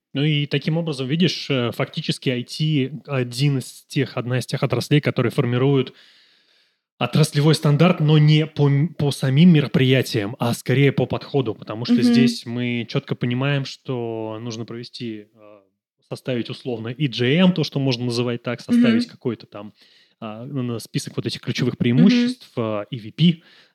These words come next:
Speaker 1: как угодно, да, то есть, к сожалению, просто у нас мы вынуждены всеми этими аббревиатурами, потому что
Speaker 2: <laughs>
Speaker 1: русский язык, он всё равно всё это забирает из, из условно каких-то таких западных историй, и хочется чаще говорить на понятных штуках, но тут,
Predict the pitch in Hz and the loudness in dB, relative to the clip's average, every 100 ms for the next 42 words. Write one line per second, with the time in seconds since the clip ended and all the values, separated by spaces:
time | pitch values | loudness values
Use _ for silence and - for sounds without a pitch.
0 | - - - 110 - 107 117 95 101 117 | -20 -20 -12 -10 -6 -2 -2 -2 -4 -4
1 | - 98 - - - - 110 110 104 101 | -4 -8 -12 -18 -14 -8 -6 -4 -4 -4
2 | - - 101 101 - 107 110 107 104 107 | -6 -8 -12 -12 -10 -6 -4 -4 -6 -8
3 | - 110 107 - 113 113 107 107 113 113 | -6 -6 -6 -10 -16 -14 -14 -12 -10 -8
4 | 156 143 113 - 107 - 107 104 101 104 | -6 -6 -8 -12 -18 -14 -10 -8 -8 -8
5 | 135 - 120 113 120 135 - 117 110 - | -8 -6 -6 -4 -4 -4 -4 -4 -4 -4
6 | 113 113 110 - - - - - 120 117 | -4 -2 -4 -6 -14 -20 -20 -2 -2 0
7 | 113 123 127 110 - 110 - 143 123 110 | -2 -2 0 0 -2 -6 -6 -8 -8 -8
8 | - 127 113 - - - - 117 - 127 | -6 -6 -8 -10 -10 -8 -6 -6 -2 0
9 | - 113 - - 165 165 113 - - - | 0 -6 -10 2 6 6 4 -4 -14 -14
10 | - - 139 131 127 123 123 123 127 127 | -10 2 6 6 6 6 4 4 2 0
11 | - - 113 110 110 110 - 123 - 110 | -2 -8 -6 -6 -8 -8 -8 -8 -8 -12
12 | 113 113 - 110 - 131 175 185 - - | -10 -10 -6 -6 -2 2 4 2 -2 -2
13 | 117 110 123 127 113 - | -2 -4 -2 -2 -2 -6